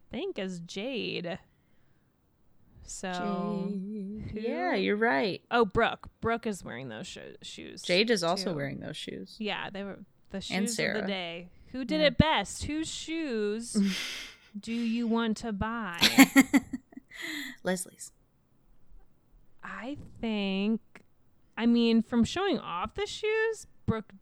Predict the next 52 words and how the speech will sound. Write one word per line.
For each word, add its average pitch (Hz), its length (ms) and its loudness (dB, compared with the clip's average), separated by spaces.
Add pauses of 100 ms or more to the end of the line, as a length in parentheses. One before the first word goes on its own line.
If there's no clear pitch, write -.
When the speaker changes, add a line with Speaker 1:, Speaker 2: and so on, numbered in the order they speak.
Speaker 1:
maybe 196 280 -2
did - 140 -12
the - 60 -16
best - 300 -16
job 98 480 -10
'cause - 140 -14
you 185 60 -12
can 185 140 0
Speaker 2:
Yeah, 190 220 10
Speaker 1:
see 190 80 2
Speaker 2:
but 196 80 8
Speaker 1:
the 202 80 12
Speaker 2:
it 190 60 6
Speaker 1:
shoe. - 80 4
Speaker 2:
also, 285 440 8 (220)
<laughs> - 1120 -8
also 233 440 6
the, 175 280 0
her 233 120 -6
foot 269 300 -4
does 196 220 4
look 160 200 0 (220)
very 160 280 -4
large. - 480 -12
But, 185 300 6
uh, - 80 -14 (360)
Speaker 1:
Yeah. 196 240 -2
Speaker 2:
it, 185 340 0
more 196 260 6
than 196 220 2
that, 185 340 2
it 180 200 -4
kinda 175 220 2
looks 175 180 -2
like 175 120 -2
she 180 100 0
has 160 120 2
a 151 40 -8
farmer's 165 480 -2
tan, 185 440 -2
which 233 280 -6
Brooke 359 220 0
probably 320 420 0
does. - 420 -4 (160)
But 349 320 0 (260)
Speaker 1:
<laughs> - 280 -20
Yeah. 175 440 -6 (100)
<laughs> 254 360 0
Speaker 2:
<laughs> - 280 -12
she's - 360 4
got - 180 -12
a 196 60 -4